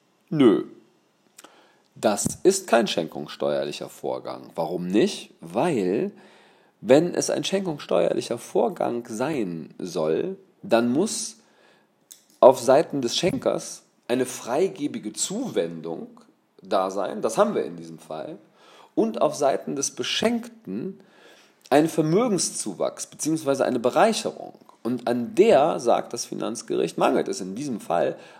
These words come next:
weil die Frau, die Lebensgefährtin,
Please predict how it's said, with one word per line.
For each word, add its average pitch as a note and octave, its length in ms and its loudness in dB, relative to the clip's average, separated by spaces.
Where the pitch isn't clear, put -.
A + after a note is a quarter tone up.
weil C#3+ 460 0
die D#3 180 -8
Frau, A#2 680 0
die - 200 -14
Lebensgefährtin, - 920 -8